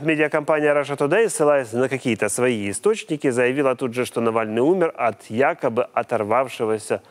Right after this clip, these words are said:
тромба. Но официальную причину смерти власти долго не обнародовали, да и сейчас она неизвестна. Что же на самом деле произошло с российским оппозиционером? Я буквально по крупицам собирал информацию, чтобы сложить общую картину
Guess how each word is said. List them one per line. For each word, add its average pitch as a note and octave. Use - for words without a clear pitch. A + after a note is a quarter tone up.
тромба. B2+
Но G#3+
официальную D#3+
причину C3
смерти E3
власти C#3+
долго C3+
не B2
обнародовали, B2
да G#2+
и G#2+
сейчас C#3+
она G#2
неизвестна. G2+
Что F#3
же D#3
на D3
самом C3+
деле D3
произошло B2
с -
российским B2+
оппозиционером? B2+
Я F3
буквально D3+
по C3+
крупицам D3
собирал A2+
информацию, C#3+
чтобы A2
сложить A#2+
общую A2+
картину F3+